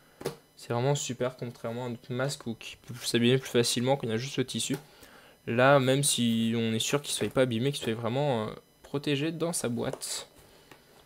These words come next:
D'ailleurs, ouais, j'ai remis, je, oui, j'ai remis le plastique. Euh, donc voilà, je, je pense que j'ai fait le tour de cet unboxing, hein. J'espère que ça vous a plu. Donc, euh, comme je vous disais, c'est mon premier unboxing, c'est ma première vidéo aussi en I R L.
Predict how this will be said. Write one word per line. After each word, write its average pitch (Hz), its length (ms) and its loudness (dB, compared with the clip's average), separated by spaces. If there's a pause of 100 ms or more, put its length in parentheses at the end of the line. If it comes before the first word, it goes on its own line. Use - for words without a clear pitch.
(340)
D'ailleurs, 113 320 -6
ouais, 110 240 -2
j'ai 120 80 -10
remis, 110 180 -10 (140)
je, - 160 -8
oui, 190 100 -4
j'ai 175 100 -4
remis 113 300 -6 (840)
le 180 80 8
plastique. 170 720 2
Euh, 120 380 8
donc 135 160 4
voilà, 156 260 8 (100)
je, 185 60 -4
je - 140 -10
pense - 200 -8
que 180 80 -2
j'ai 143 120 0
fait 151 100 -4
le 135 80 0
tour - 160 -4
de 180 80 4
cet - 260 -2
unboxing, 151 580 2
hein. 156 140 -4 (500)
J'espère - 260 -6
que 156 260 4
ça 147 160 4
vous 147 140 6
a 135 80 10
plu. 180 220 0
Donc, 127 260 0
euh, 120 80 0
comme 127 140 0
je 123 60 -2
vous 123 60 -4
disais, 139 160 2
c'est 131 140 -2
mon 120 80 0
premier 135 220 -6
unboxing, 127 680 -4
c'est - 140 -10
ma 117 100 -4
première 135 240 -2
vidéo 131 220 2
aussi - 180 0
en 135 320 2
I 143 240 4
R 131 120 2
L. 170 160 -2